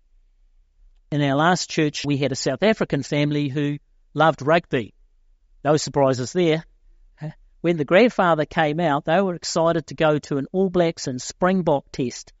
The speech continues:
Three generations, young lad, father, grandfather. I remember talking to them afterwards and saying, "What was it like?" And they talked about this and that, but one thing that really struck them, going to their first test in New Zealand compared to that in South Africa, was how close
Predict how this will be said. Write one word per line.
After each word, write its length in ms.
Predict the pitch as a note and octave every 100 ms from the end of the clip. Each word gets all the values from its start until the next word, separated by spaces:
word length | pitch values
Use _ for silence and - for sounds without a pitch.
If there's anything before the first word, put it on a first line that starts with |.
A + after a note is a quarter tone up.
| _
Three 240 | - G#3
generations, 840 | F#3+ F3+ E3 E3 F3 C#3+ G2+ - - _ -
young 220 | D#3 F3
lad, 360 | D#3 D#3 D3+ - - -
father, 480 | _ D3 C#3+ C#3 C#3 - _ _ -
grandfather. 720 | C#3+ D#3 E3 - C#3 B2+ A2+ - _ _
I 60 | E3
remember 260 | F#3+ C4 A3+
talking 340 | B3+ C4+ B3
to 100 | F#3+
them 140 | F3
afterwards 420 | F#3 A#3+ - F3 E3
and 140 | D#3+
saying, 240 | - F3+
"What 160 | F3 F3+
was 120 | D#3+
it 40 | F#3
like?" 320 | G#3+ G#3+ G3+
And 100 | F#3+
they 80 | F#3+
talked 220 | D4 G#3+
about 200 | G3+ G3
this 160 | G3+
and 100 | F#3+ G3
that, 120 | F3+
but 80 | D3+
one 180 | A#3+
thing 180 | C#4 A#3+
that 160 | F#3 F3
really 300 | G3+ C4+ C4
struck 420 | - - A3 -
them, 300 | D#3 C3+ A3+ - _ _ _
going 240 | - F3+ F#3+
to 100 | F3+
their 160 | D#3+
first 420 | D3+ - G3+ F#3 -
test 300 | G#3 F3 F3
in 100 | D3+
New 160 | D3+
Zealand 400 | C#3 F3+ D3+ C#3
compared 400 | C#3+ C3+ D#3+ D3+
to 80 | C#3+
that 120 | D3
in 120 | C#3+
South 280 | C3 D3+ B2+
Africa, 400 | F3 - C#3 C#3+
was 180 | C#3+ - - _ _
how 200 | - B3
close 800 | - - B3+ E3 C3+ - - -